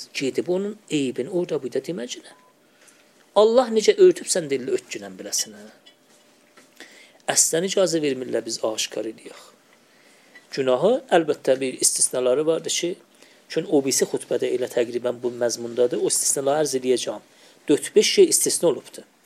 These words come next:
Orada gərək əfrada abidən salaq. Aman damla istisnalar elə özləri deyib dinimiz, ha, özümüzdən istisna qoşmayaq.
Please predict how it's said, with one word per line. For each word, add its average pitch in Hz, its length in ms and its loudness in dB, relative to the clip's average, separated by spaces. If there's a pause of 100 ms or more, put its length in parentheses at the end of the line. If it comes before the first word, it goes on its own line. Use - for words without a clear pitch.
(680)
Orada 156 280 6
gərək 185 480 2
əfrada 151 400 2
abidən 151 440 4
salaq. 113 340 -2 (1080)
Aman 185 360 4
damla 175 260 4
istisnalar 170 640 4
elə 180 160 4
özləri 160 480 6
deyib 156 260 0
dinimiz, 123 380 -2
ha, 143 80 6
özümüzdən 156 560 2
istisna 165 420 0
qoşmayaq. 110 460 -6